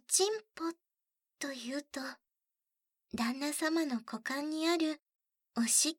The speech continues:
こをする棒のことですよね。そこをなめなめしながら、愛を誓えばいいんですか？おちんぽ様って、とても大事なところだと聞きますし、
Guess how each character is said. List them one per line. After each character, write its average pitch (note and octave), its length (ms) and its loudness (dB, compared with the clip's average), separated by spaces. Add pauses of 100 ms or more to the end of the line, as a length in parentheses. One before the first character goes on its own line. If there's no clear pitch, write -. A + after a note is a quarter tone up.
こ D#4+ 200 4
を C#4 40 0
す - 200 -2
る A3+ 160 -2
棒 G3+ 260 -4
の C4+ 160 -2
こ E4+ 140 -2
と G4 140 -2
で G#4+ 120 0
す - 200 -2
よ B3 120 -2
ね。 A#3+ 380 -4 (1400)
そ - 220 0
こ D4 180 2
を E4 120 4
な E4 160 2
め F#4 160 6
な E4 140 0
め B3 140 0
し A#3+ 220 0
な C4+ 160 0
が B3+ 180 -2
ら、 C4 260 -4 (840)
愛 C#4+ 280 2
を - 20 -12 (260)
誓 D#4 320 0
え F#4+ 60 6
ば D#4+ 100 2
い C4+ 40 0
い C4+ 120 -4
ん C4 80 -2
で A#3+ 120 2
す - 120 -8
か？ - 140 -10 (2000)
お A#3 60 0 (120)
ち C#4 160 -2
ん E4 120 0
ぽ D#4 100 -2
様 B3+ 320 -4
っ B3 60 -6
て、 - 360 -18 (840)
と B3 160 -6
て D#4 160 2
も E4 160 2
大 E4 260 2
事 F4+ 140 2
な F#4 120 6
と F#4 120 0
こ F#4 140 0
ろ G4 100 4
だ G4 120 -4
と D4+ 120 -6
聞 - 200 -8
き C#4+ 120 -6
ま D#4+ 160 0
す E4 140 -6
し、 C#4 260 -4